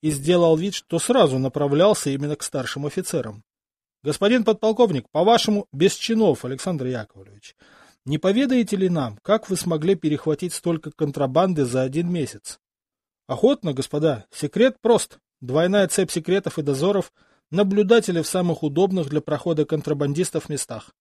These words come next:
«Позвольте поинтересоваться, а где же взять столько нижних чинов?»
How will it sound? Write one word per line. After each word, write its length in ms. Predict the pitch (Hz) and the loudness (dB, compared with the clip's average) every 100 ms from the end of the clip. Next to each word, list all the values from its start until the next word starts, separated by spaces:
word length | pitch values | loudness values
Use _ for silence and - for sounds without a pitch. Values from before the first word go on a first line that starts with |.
| _ _ _ _ _ | _ _ _ _ _
«Позвольте 500 | 165 147 165 147 151 | 2 2 2 2 0
поинтересоваться, 1000 | 156 170 190 208 262 247 139 - 123 120 | -4 -2 -2 -2 0 2 0 -2 -12 -10
а 140 | 147 156 | -4 -4
где 260 | 143 214 | 2 4
же 120 | 170 147 | 4 2
взять 280 | 135 190 | 2 -2
столько 420 | - - 160 156 147 | -2 -2 -2 -2 -2
нижних 380 | 147 127 127 | -2 -4 -10
чинов?» 500 | - 135 127 160 - | -6 -4 -2 -2 -6